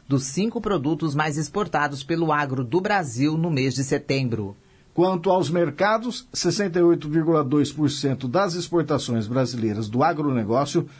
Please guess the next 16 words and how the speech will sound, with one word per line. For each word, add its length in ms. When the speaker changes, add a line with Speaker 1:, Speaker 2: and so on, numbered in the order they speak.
Speaker 2:
foram 260
destinadas 680
a 100
dez 380
localidades 720
em 80
setembro. 640
São 280
elas 340
a 80
China, 420
União 280
Europeia, 640
Estados 460
Unidos, 380
Japão, 540